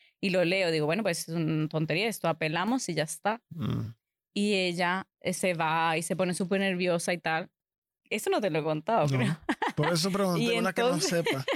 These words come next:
Speaker 1: <laughs> y entonces resulta que después yo me voy atrás de ella, así, ¿no? Como un, como una niña,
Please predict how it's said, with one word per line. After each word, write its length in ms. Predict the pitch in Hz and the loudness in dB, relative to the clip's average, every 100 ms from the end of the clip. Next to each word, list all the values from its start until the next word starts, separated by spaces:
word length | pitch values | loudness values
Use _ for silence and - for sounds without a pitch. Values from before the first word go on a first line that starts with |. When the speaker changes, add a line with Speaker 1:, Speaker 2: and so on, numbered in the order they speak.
| - - | -6 -6
Speaker 1:
<laughs> 540 | 294 - 370 - - | -6 -4 -6 -6 -8
y 180 | 220 226 | -2 0
entonces 760 | 220 220 262 311 339 254 277 254 | 0 0 0 2 0 2 2 2
resulta 420 | 202 233 214 202 | -2 -2 -2 0
que 100 | 180 | 0
después 360 | 170 - 226 | 0 0 2
yo 100 | 208 | 2
me 100 | 226 | 2
voy 160 | 214 226 | 2 2
atrás 340 | 208 202 220 | 2 0 0
de 260 | 190 175 190 | 0 2 2
ella, 180 | 180 156 | 2 0
así, 240 | - 156 | 0 -2
¿no? 220 | 151 185 - | -2 -4 -6
Como 420 | 175 165 165 170 | -2 0 2 0
un, 100 | - | 0
como 240 | 170 160 | 0 2
una 240 | 165 175 175 | 2 0 0
niña, 580 | 170 170 170 196 254 | -2 -2 0 -2 -4